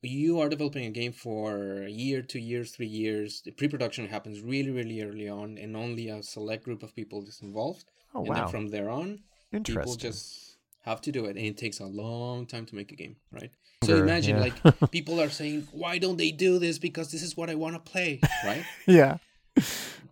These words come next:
Speaker 1: What they're really saying is that they want it right now.
Speaker 2: Yeah, you're right.
Speaker 1: But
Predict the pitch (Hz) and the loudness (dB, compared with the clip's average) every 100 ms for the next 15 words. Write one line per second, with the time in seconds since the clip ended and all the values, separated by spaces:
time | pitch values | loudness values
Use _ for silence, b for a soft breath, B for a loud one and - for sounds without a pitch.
0 | _ 151 151 147 170 180 151 139 190 151 | _ 0 4 6 6 6 4 2 2 2
1 | 127 127 131 123 127 117 117 107 - - | 0 -2 -4 -4 -2 -2 -4 -6 -12 -8
2 | 98 95 147 - 127 117 113 107 104 104 | -6 -4 -6 -2 2 8 8 8 6 4
3 | 101 104 107 107 - 127 135 120 | 2 4 2 0 -4 0 0 0